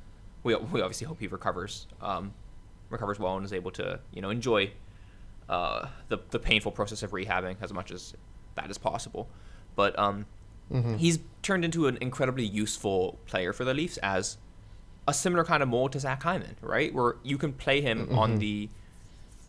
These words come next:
Speaker 1: uh, on, as a complementary player to two stars,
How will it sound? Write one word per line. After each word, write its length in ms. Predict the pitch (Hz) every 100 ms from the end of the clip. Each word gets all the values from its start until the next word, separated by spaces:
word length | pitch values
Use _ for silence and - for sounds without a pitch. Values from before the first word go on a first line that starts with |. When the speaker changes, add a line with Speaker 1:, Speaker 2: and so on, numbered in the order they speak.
| -
Speaker 1:
uh, 220 | 101 101 -
on, 160 | 110 -
as 100 | 120
a 60 |
complementary 540 | 131 117 117 117 110 110
player 220 | - 98
to 100 | -
two 140 | - 113
stars, 440 | 95 82 156 -